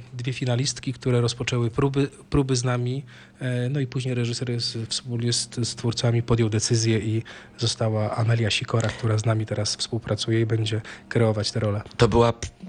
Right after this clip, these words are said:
Speaker 2: trudna i, szczerze mówiąc, nawet trochę przykra decyzja, ponieważ Kasia, która była kontrkandydatką do Mary Lennox, naszej wybranej Amelki,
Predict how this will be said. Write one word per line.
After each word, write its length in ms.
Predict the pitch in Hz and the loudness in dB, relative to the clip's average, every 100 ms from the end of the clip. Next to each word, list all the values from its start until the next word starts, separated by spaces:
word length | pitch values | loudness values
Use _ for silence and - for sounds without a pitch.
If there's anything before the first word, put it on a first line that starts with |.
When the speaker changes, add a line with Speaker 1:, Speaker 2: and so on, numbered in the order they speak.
| - _ - | -20 _ -2
Speaker 2:
trudna 520 | 127 147 123 117 98 | 0 2 0 -2 -2
i, 360 | 95 113 - - | -4 -6 -6 -4
szczerze 380 | - 143 147 | -2 0 0
mówiąc, 240 | 151 147 135 | 0 -2 -2
nawet 200 | 131 123 | -4 -4
trochę 260 | - 117 113 | -6 -6 -6
przykra 460 | - - - 92 | -4 -6 -4 -4
decyzja, 560 | 92 98 107 92 98 113 | -2 -2 -2 -4 -4 -4
ponieważ 360 | 113 113 110 | -2 -2 -2
Kasia, 360 | - 117 - 107 | -2 -4 -2 -4
która 320 | - - 110 | -6 -4 -2
była 280 | 107 110 101 - - - | 0 0 -2 -6 -12 -2
kontrkandydatką 1040 | - 120 135 - 104 104 107 107 - 117 | 2 4 2 0 2 4 4 2 2 0
do 80 | 104 | 2
Mary 240 | 104 113 110 | 2 2 0
Lennox, 380 | 107 101 - - - - - | 2 0 -2 -8 -12 -14 -4
naszej 260 | - 107 - | 2 2 2
wybranej 420 | 90 110 113 113 | 2 2 4 2
Amelki, 600 | 110 113 98 95 - 127 | 2 2 2 0 0 -2